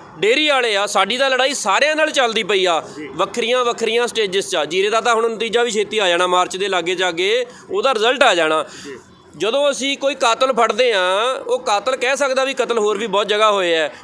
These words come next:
Speaker 1: ਪਰ ਉਹ ਇਹ ਥੋੜ੍ਹੀ ਕਹਿ ਸਕਦਾ ਵੀ ਇਹਦੇ ਨਾਲ ਮੇਰੀ ਸਜ਼ਾ ਨਾ ਮਿਲੇ ਤੇ ਮੈਂ ਬੇਕਸੂਰ ਆ।
Speaker 2: ਠੀਕ ਹੈ।
Speaker 1: ਇਹਦਾ ਤਾਂ ਕੋਈ ਜਵਾਬ ਨਹੀਂ ਨਾ।
Speaker 2: ਬਿਲਕੁਲ ਜੀ। ਅਹ,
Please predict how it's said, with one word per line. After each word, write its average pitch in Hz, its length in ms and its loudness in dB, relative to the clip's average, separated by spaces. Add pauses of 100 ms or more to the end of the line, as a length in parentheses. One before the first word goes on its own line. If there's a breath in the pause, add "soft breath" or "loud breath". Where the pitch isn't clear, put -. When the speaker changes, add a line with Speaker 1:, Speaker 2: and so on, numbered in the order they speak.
Speaker 1:
ਪਰ 185 100 2
ਉਹ 202 100 2
ਇਹ 240 100 4
ਥੋੜ੍ਹੀ 254 160 0
ਕਹਿ 277 160 4
ਸਕਦਾ 247 200 0
ਵੀ 247 100 -2
ਇਹਦੇ 233 160 2
ਨਾਲ 262 80 2
ਮੇਰੀ 202 240 0
ਸਜ਼ਾ 202 240 0
ਨਾ 196 160 2
ਮਿਲੇ 196 160 -2
ਤੇ 202 80 -2
ਮੈਂ 180 180 4
ਬੇਕਸੂਰ 180 400 -2
ਆ। 165 100 0
Speaker 2:
ਠੀਕ - 300 -16
ਹੈ। 135 100 -12
Speaker 1:
ਇਹਦਾ 180 180 0
ਤਾਂ 254 100 0
ਕੋਈ 262 120 -2
ਜਵਾਬ 226 240 0
ਨਹੀਂ 180 120 0
ਨਾ। 208 80 -4
Speaker 2:
ਬਿਲਕੁਲ 151 380 -12
ਜੀ। 190 100 -16
ਅਹ, 208 480 -8